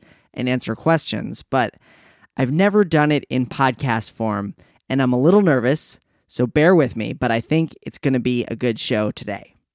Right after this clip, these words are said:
Today, for the first solo episode, my idea is to do a review.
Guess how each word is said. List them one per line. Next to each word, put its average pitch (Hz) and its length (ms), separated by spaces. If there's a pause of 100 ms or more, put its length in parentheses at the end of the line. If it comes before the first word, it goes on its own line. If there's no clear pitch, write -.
(260)
Today, 226 340
for 208 160
the 180 80
first - 640
solo 170 480
episode, 120 720 (580)
my 160 120
idea 175 320
is 165 160
to - 120
do 160 300
a 131 140
review. 120 840